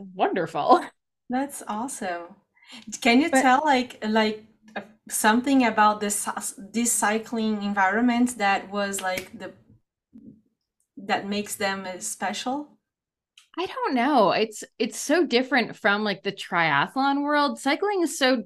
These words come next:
Speaker 1: interesting because it's, like, it's a team sport, but it's not a team sport.
Speaker 2: Uh-huh.
Speaker 1: And I think, like, I trained with all guys, so I really wasn't on, going to ever be on their team, right? Like, we weren't gonna be in races together necessarily.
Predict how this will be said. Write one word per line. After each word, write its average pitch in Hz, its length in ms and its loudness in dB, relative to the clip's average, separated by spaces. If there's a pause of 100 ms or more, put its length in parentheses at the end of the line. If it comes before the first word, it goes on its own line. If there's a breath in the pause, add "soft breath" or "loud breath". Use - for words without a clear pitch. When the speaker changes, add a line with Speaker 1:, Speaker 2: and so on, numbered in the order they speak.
Speaker 1:
interesting 220 500 -2
because 202 260 -4
it's, 202 160 -6
like, 208 160 0
it's 220 160 -4
a 196 60 0
team 294 440 -2
sport, 320 380 -4
but 202 100 -2
it's - 120 -6
not 196 320 0
a 170 60 0
team 147 300 -8
sport. - 480 -10 (300 loud breath)
Speaker 2:
Uh-huh. 196 340 -14 (100)
Speaker 1:
And 220 80 2
I 208 80 2
think, 233 220 2
like, 214 220 4
I 294 140 2
trained 202 300 0
with 170 120 -2
all 180 220 2
guys, 247 640 0
so 214 220 0
I 226 200 2 (140)
really 180 400 0
wasn't 170 400 0
on, 185 280 2 (100)
going 196 240 2
to - 120 -2
ever 202 220 0
be 165 220 -2
on 165 260 -2
their 151 180 -2
team, 151 400 -4
right? 143 220 -2
Like, 156 140 -6
we 165 100 -4
weren't 208 240 -2
gonna 170 140 -4
be 185 460 -2
in 170 200 -2
races 165 440 -2
together 147 380 -2
necessarily. 147 880 -8